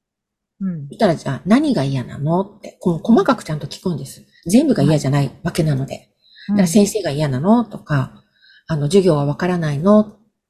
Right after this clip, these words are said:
Speaker 2: とかね。
Speaker 1: うん。
Speaker 2: あとは、「お友達でなんか嫌な子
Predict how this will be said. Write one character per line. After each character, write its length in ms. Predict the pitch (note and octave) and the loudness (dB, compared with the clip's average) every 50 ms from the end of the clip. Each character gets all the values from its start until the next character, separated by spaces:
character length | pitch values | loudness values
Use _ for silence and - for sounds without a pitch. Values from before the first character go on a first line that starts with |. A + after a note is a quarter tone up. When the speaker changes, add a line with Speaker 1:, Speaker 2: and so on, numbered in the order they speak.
| _ _ _ _ | _ _ _ _
Speaker 2:
と 80 | _ _ | _ _
か 80 | D#3+ | -4
ね。 320 | E3 F3 F#3+ - - _ _ _ _ _ _ _ F#3+ | -4 -4 -4 -6 -12 _ _ _ _ _ _ _ -4
Speaker 1:
う 40 | |
ん。 40 | F#3 G3+ | -4 -2
Speaker 2:
あ 20 | |
と 100 | E3 F3 | 0 2
は、 100 | F#3 F3 D#3 | 2 2 2
「お 60 | E3+ | 2
友 180 | - G3+ G3 F#3+ | 2 0 2 2
達 220 | G3 F#3+ - F#3 | 0 0 -2 -2
で 420 | E3 F#3 F3+ F3 F3 - - _ _ _ - | 0 2 2 2 0 -4 -10 _ _ _ -8
な 80 | E3+ D#3+ | -8 -8
ん 40 | - | -6
か 300 | - - - - _ _ _ _ _ _ _ | -8 -10 -10 -12 _ _ _ _ _ _ _
嫌 140 | - F3 E3 | -2 0 0
な 140 | D#3 C#3+ C3 | 0 -2 -4
子 480 | - - - _ _ _ - - _ | -6 -14 -20 _ _ _ -20 -20 _